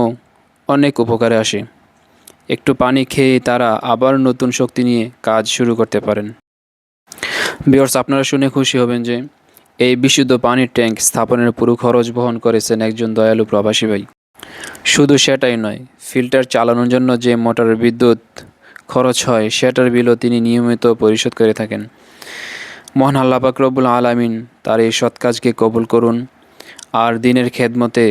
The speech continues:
তাকে আরও এগিয়ে নিন। ভিউয়ার্স, আমরা দেখতে পাচ্ছি যে মানুষ পানি পান করার জন্য একটি মগ দেওয়া হয়েছে। আমরা সবাই প্রবাসী ভাইয়ের জন্য দোয়া করব, মহান আল্লাহ পাক রব্বুল আলামিন যেন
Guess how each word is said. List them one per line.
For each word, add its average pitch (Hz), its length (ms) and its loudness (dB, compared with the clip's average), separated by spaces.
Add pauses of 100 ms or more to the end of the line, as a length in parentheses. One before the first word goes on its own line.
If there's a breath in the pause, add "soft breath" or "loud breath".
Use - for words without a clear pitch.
(140)
তাকে 113 260 0 (160)
আরও 120 200 2
এগিয়ে 113 260 0
নিন। 104 140 -6 (920 loud breath)
ভিউয়ার্স, 127 320 4
আমরা 127 240 0 (140)
দেখতে 127 340 -4
পাচ্ছি 120 260 0
যে 113 160 -2
মানুষ 117 320 -2 (200)
পানি 123 200 0
পান 120 240 -2
করার 123 260 0
জন্য 123 220 0 (120)
একটি 110 180 -4
মগ 107 220 0 (160)
দেওয়া 110 180 2
হয়েছে। 107 280 -6 (1000 loud breath)
আমরা 139 180 2
সবাই 131 360 2
প্রবাসী 123 420 0
ভাইয়ের 123 220 2
জন্য 117 140 -2 (100)
দোয়া 117 160 2
করব, 117 220 -2 (140)
মহান 113 180 -6
আল্লাহ 110 240 -4
পাক 110 200 -2
রব্বুল 113 260 0
আলামিন 110 420 0
যেন 110 180 -2